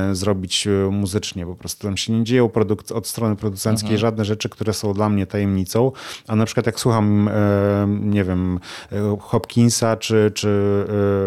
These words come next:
Speaker 1: e, czy no może Moderata to mniej, ale czasami w mo-, w Moderacie również gdzieś tam zdarzają się właśnie brzmienia, które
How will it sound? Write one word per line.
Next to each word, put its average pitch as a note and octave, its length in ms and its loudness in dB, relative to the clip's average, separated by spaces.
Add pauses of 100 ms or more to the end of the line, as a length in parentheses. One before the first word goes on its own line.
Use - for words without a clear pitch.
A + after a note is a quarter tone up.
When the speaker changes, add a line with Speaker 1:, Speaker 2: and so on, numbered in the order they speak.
Speaker 1:
e, F#2+ 40 -4
czy G#2 140 -6 (320)
no A#2+ 120 -4
może A2 260 0
Moderata G2+ 460 0
to G#2 100 -4
mniej, G2+ 260 2
ale A#2+ 240 4 (240)
czasami A2 480 2
w F#2 120 -8
mo-, G2+ 220 -6
w F2+ 80 -10
Moderacie G2+ 400 0
również F2+ 320 -4
gdzieś G#2 220 0
tam G#2 160 0
zdarzają G2 340 0
się G2 160 -2
właśnie G2 260 -4
brzmienia, B2 340 -2
które B2 300 2